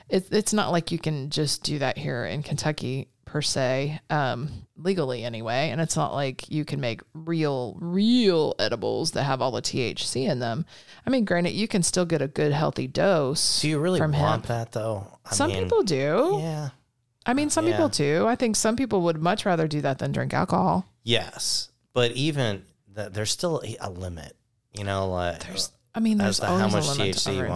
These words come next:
Speaker 1: everything.
Speaker 2: consume.
Speaker 1: Well, yeah. But the good thing about that is, I mean, even if you consume too much T H C and you are f-, definitely feeling the effects, it wears off.
Speaker 2: It does.
Speaker 1: You know what I mean?
Speaker 2: Eventually.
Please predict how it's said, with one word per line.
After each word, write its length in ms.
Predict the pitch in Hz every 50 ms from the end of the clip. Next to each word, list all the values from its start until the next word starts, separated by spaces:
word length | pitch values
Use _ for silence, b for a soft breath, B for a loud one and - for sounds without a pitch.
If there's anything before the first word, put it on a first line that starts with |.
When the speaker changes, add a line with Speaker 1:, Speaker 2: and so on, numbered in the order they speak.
| 90 85
Speaker 1:
everything. 60 | - -
Speaker 2:
consume. 520 | - - - - 92 90 87 85 85 85 - _
Speaker 1:
Well, 480 | - 208 214 208 214 214 208 208 208
yeah. 960 | 202 185 170 175 170 185 208 220 220 214 208 208 208 208 208 208 208 214 233 214 - B B B B B B B B B B
But 120 | - 254 240
the 80 | 254
good 160 | 254 - - 320
thing 160 | - 339 320
about 360 | 277 196 190 175 180 208 -
that 180 | 247 247 254 262
is, 400 | 262 262 269 277 277 269 - - -
I 100 | - 208
mean, 220 | 214 214 214 208
even 260 | - 220 240 247 262
if 140 | 254 254 -
you 100 | 220 214
consume 540 | 208 - 185 175 - - - 196 196 185 165
too 360 | - - - - - 175 190
much 520 | 214 240 254 254 254 254 262 - - - -
T 400 | - - 254 254 254 262 269 262
H 260 | 254 247 247 - -
C 400 | - - 254 254 254 254 262 -
and 320 | - 208 180 175 175 175 180
you 260 | 180 180 185 185 185
are 100 | 180 170
f-, 120 | 151 - -
definitely 380 | - 170 - 185 196 190 202 196
feeling 240 | 190 - 202 202 196
the 100 | 190 180
effects, 460 | 170 156 - 170 180 190 - - - - _ _ _ _ _ _ _
it 180 | - - - - -
wears 320 | - 131 131 135 127 113
off. 400 | 131 135 110 107 104 - - - - - - _ _ _ _ _ _ _ _ _ _ _ _ _
Speaker 2:
It 120 | 196 190
does. 380 | 185 - 92 95 107 - - - _
Speaker 1:
You 120 | - 220 220
know 100 | 220 220
what 100 | 220 214
I 40 | 214
mean? 100 | 202 202 202
Speaker 2:
Eventually. 540 | 208 214 220 220 - - 175 170 87 95